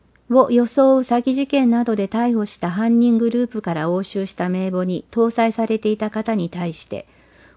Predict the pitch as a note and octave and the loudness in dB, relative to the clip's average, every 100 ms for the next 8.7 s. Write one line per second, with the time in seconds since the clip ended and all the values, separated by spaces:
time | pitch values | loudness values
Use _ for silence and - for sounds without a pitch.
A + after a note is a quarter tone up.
0 | - C4+ C#4 C#4 C4+ C#4 C#4 D4+ C#4+ A#3 | 0 2 2 2 2 2 2 -2 2 2
1 | G#3+ G#3+ A#3 B3 C4 A#3+ F3+ F#3+ F#3+ F#3+ | 2 0 -4 -2 0 0 0 0 -2 -2
2 | F#3 F#3 E3+ F#3+ F#3 F3 _ D#3+ D3 C#3+ | -2 0 -2 -4 -6 -6 _ -6 -4 -6
3 | D#3 - _ _ _ _ _ _ _ _ | -10 -16 _ _ _ _ _ _ _ _
4 | _ - D4 F4 F4 D#4+ B3 A3 B3 A#3+ | _ 2 2 4 0 2 4 4 4 2
5 | B3 B3 A#3+ A3+ A3 A#3 - B3 A3+ A3+ | 2 0 0 2 4 2 2 -2 0 0
6 | G#3 G#3+ G#3 G#3 G3+ G3 _ _ _ _ | 0 0 0 0 0 -4 _ _ _ _
7 | A3+ C4 D4+ C4 G#3+ F#3+ G3 G#3+ A#3 A#3 | 2 4 4 2 2 0 0 0 2 2
8 | A#3 G#3+ A#3+ A#3 - D3 | 0 0 -2 -2 -2 -6